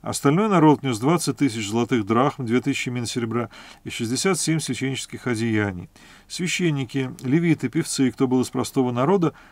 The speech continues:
а также привратники и храмовые служители поселились в своих городах. Весь Израиль жил по городам.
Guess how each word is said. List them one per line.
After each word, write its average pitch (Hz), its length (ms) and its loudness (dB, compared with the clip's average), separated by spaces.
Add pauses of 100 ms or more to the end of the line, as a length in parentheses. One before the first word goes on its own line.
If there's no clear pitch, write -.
(120)
а 110 100 -8
также 110 300 -2
привратники 147 580 0
и 131 60 0
храмовые 120 380 -2
служители 139 420 -4
поселились 123 600 0
в - 40 -6
своих 113 240 -2
городах. 110 520 -2 (680)
Весь 143 240 4
Израиль 127 480 2
жил 110 320 0
по 120 100 -4
городам. 104 480 -4